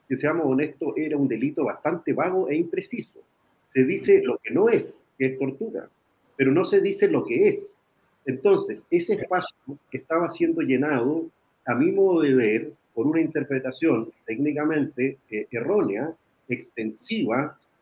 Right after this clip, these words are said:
en mala parte, extrayendo de reglamentos que no eran decretos supremos dictados conforme a la Constitución, y reglamentos de aquellos que establezcan deberes específicos, intrapenales para los funcionarios, y entonces se estaba configurando un delito sin ley,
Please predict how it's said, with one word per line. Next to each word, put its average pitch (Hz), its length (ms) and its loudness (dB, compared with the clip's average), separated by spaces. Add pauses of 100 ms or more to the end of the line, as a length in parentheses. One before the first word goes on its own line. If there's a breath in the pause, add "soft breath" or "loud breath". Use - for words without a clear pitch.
(120)
en 101 280 -4
mala 180 440 0
parte, 147 640 -4
extrayendo 131 880 0
de 117 100 0
reglamentos 113 840 0
que - 80 -8
no 127 120 -2
eran 170 160 0
decretos 165 440 -6
supremos 143 480 -2
dictados 127 400 -4
conforme 131 360 -2
a - 20 -2
la 139 100 -2
Constitución, 135 680 -6 (460)
y 120 100 -2
reglamentos 117 680 0
de 113 100 0
aquellos 135 300 -2
que 110 80 -12
establezcan 113 540 -4
deberes 127 420 0
específicos, - 840 -6
intrapenales 160 760 0
para - 160 -12
los - 200 -20
funcionarios, 170 640 0 (480)
y 147 60 4
entonces 156 380 0
se 175 80 0
estaba 156 280 0
configurando 151 560 0
un 135 80 0
delito 135 340 0
sin 165 440 -4
ley, 123 300 2